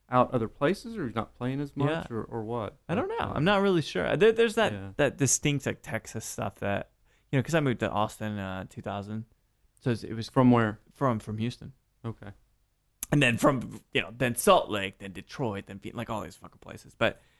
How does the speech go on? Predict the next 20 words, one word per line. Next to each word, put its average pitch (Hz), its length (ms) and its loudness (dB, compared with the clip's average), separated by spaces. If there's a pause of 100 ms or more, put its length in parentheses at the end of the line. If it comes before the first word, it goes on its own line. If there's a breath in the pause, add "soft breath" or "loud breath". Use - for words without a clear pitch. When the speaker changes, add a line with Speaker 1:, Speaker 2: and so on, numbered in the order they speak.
(240)
Speaker 2:
I, - 280 6
I, 175 220 0
I - 80 4
just 240 180 2
think 262 120 2
about 151 200 6
how, 110 220 4
how 107 120 -4
much 107 260 -2
the - 80 -8
music 104 320 -6
has 107 160 -8
changed 107 380 -6
and 113 80 -6
how 113 80 -2
much 113 220 -2
it - 40 -4
influenced 117 540 -4
me 110 200 -2
and, 107 200 -4